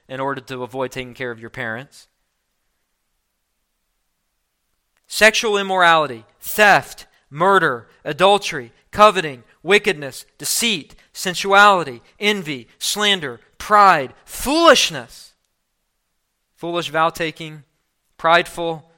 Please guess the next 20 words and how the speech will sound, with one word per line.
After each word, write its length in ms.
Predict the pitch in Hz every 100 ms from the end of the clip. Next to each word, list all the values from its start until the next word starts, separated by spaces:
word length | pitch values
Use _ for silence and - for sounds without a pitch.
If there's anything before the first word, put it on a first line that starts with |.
| _ _ _
arrogant, 560 | 156 175 175 165 160 156 _ _ _ _ _
circumventing 640 | - - 190 175 160 175 160
of 120 | 139
God's 280 | 165 165 147
law 200 | 160 160
to 80 | 156
look 220 | 165 170
holy 320 | 170 165 165
when 160 | 143 139
you're 80 | 143
not 180 | 160
dishon-, 420 | 156 - 160 160 -
when 200 | 147 143
you're 100 | 147
not 160 | 160
honoring 360 | 156 165 165 151
your 100 | 135
parents, 420 | 151 151 151 -
evil 280 | 180 170 165
thoughts, 440 | - 156 156 -